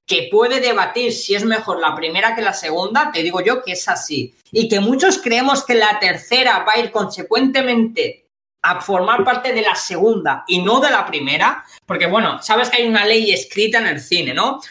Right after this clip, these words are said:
Hay una ley escrita que dice que hay una primera parte y segunda parte, cuando se realiza la tercera,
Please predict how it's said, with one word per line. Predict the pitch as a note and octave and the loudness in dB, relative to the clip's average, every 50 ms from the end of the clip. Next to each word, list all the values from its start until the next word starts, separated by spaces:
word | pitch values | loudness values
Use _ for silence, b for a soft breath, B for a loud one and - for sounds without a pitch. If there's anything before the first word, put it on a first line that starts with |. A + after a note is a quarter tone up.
| B B B B B | B B B B B
Hay | - G#3 G#3+ | 2 2 4
una | A3 A3 A3 G#3+ | 4 4 4 4
ley | G#3+ G#3+ G#3+ A3 | 4 4 4 4
escrita | A3 A3 - - C4+ C#4+ - D4+ D4+ D4+ | 2 0 -2 -4 -4 -2 0 2 0 2
que | D4+ G3+ | 2 0
dice | F#3 G#3+ A#3+ - - - C#3+ A#2+ - - - | 2 2 2 2 2 0 -2 -2 -2 -4 -4
que | - F#3 | 0 2
hay | F#3 F#3+ | 2 2
una | G3 G3+ F#3+ - - | 2 0 -2 -2 0
primera | G3 G3 F#3+ G3 G3 F#3+ F#3+ | 0 0 2 2 2 2 4
parte | G#3 A3+ A3 - - | 2 2 0 0 -6
y | - | -8
segunda | - E3 E3 F3 G3 G3 G3 | -8 -8 -4 -2 0 0 2
parte, | A3+ A3+ A3+ A3 - C4+ B3+ - | 2 0 0 0 0 0 0 2
cuando | A3 E3+ E3+ E3 D#3+ | 0 -2 0 -2 -2
se | D#3 - D#3+ D3 | -2 -2 -2 -2
realiza | D3 E3 D#3+ D#3 D#3 F#3 F#3+ F#3+ A3 | 0 2 2 2 2 2 0 0 0
la | G#3 G#3 G#3 G#3 | 0 0 2 0
tercera, | G#3+ G#3 G3+ - - A3+ A3+ A3+ A3+ A#3 | -2 -4 -4 -2 0 2 4 4 2 0